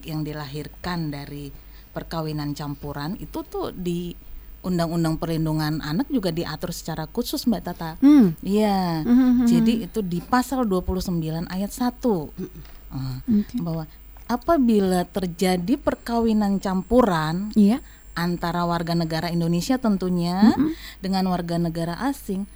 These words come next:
Speaker 1: maka anak yang lahir dari hasil perkawinan campuran itu, eh, dilindungi, Mbak Tata. Jadi,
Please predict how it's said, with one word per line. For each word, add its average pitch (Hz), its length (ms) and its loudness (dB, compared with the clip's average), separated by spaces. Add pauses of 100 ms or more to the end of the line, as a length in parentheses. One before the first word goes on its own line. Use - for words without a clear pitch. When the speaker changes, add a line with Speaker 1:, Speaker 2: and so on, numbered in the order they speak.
(140)
Speaker 1:
maka 277 480 0 (200)
anak 330 520 4
yang 185 220 -2
lahir 262 400 0
dari 175 500 0
hasil 156 380 -6
perkawinan 185 400 -6
campuran 180 400 -8
itu, 381 160 -6 (460)
eh, 190 180 -2
dilindungi, 220 560 8
Mbak 196 160 4
Tata. 170 240 -4
Jadi, 180 320 -4